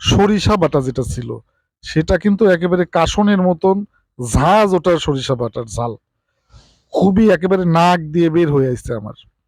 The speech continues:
চরম ঝাঁজ লাগছে। শীতের বিকেল বেলা অনেক মানুষের ভিড়ে আপনি এই গরম গরম ধোয়া ওঠা চিতই পিঠা খাবেন, সেই সাথে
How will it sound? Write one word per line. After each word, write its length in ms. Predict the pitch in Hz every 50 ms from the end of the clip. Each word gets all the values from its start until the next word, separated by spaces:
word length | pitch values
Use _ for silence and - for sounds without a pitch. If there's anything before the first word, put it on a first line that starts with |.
| _ _ _ _ _ _ _ _ _ _ _ -
চরম 340 | 175 170 170 165 175 175 175
ঝাঁজ 280 | 151 120 131 156 170 165 151
লাগছে। 380 | 151 135 127 - - - 117 117 - - _ _ - - - _ _ _ _ _ _ _ _ _ _ _ _ _ _ _ _
শীতের 560 | - - - - 160 202 185 - 233 226 220 190 240
বিকেল 480 | 180 139 139 180 160 - 180 180 175 170
বেলা 300 | 151 156 147 139 147 175 240 311 - _ _ _ _ _ _ _ _ _ _ _ _ _ _ _ _ _ _
অনেক 280 | - 175 170 185 208 190 -
মানুষের 500 | 180 165 160 160 180 175 - 196 185 170 -
ভিড়ে 420 | 147 123 113 147 165 156 185 196 214 247 - _ _ _ _ _ _ _ _ -
আপনি 400 | 156 151 151 - - 160 165 156 147 165 - - _ -
এই 180 | 208 147 143 139 131 123
গরম 360 | 120 151 165 170 170 185 185 175 170
গরম 340 | 175 180 175 170 156 143 160 190 - _ _ _ - 113
ধোয়া 340 | - - 120 165 185 196 202
ওঠা 400 | 196 190 180 - - 185 190 190 190 190 - - _ _ _ _ _ -
চিতই 360 | - 180 165 - 185 180 175
পিঠা 300 | 147 185 160 - 190 185
খাবেন, 400 | - - 160 156 143 156 175 202 262 - _ _ _ _ _ _ _ -
সেই 280 | - - - 165 190
সাথে 340 | 180 - 202 190 - - 208